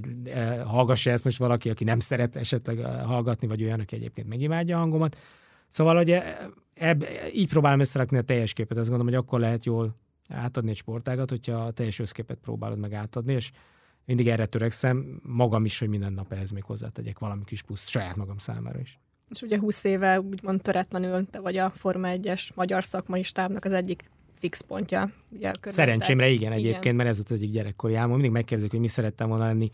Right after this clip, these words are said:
Speaker 1: gyerekkoromban, és mindig azt a kegyetlen, ö, választ kell adnom, és ez sajnos az én szerencsém, és
Speaker 2: Szerencsés
Speaker 1: tudom, hogy ez
Speaker 2: vagy.
Speaker 1: keveseknek,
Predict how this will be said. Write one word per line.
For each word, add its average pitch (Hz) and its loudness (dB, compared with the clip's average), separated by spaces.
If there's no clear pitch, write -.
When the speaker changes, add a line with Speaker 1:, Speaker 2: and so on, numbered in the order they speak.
Speaker 1:
gyerekkoromban, 139 6
és - -2
mindig 143 6
azt - 0
a 123 0
kegyetlen, 120 0
ö, 147 -8
választ 127 2
kell 120 0
adnom, 123 4
és 117 0
ez - -4
sajnos 123 0
az 117 0
én 117 2
szerencsém, 110 0
és 104 0
Speaker 2:
Szerencsés - -8
Speaker 1:
tudom, 110 2
hogy 113 0
ez 117 -2
Speaker 2:
vagy. - -6
Speaker 1:
keveseknek, 117 -2